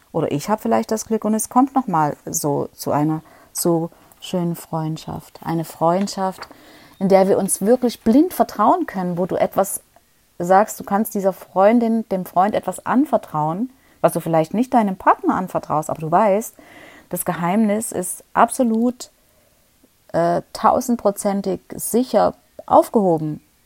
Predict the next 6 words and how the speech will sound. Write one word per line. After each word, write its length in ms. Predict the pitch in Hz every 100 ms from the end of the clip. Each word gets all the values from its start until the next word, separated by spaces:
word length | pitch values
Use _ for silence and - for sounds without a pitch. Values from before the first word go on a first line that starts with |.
| _ _ _ _ _
bei 320 | 165 147 147 - _ _
deiner 300 | 165 151 147
Freundin 460 | - 151 147 143 -
oder 160 | 143
deinem 260 | 139 139 143
Freund. 480 | - 139 135 160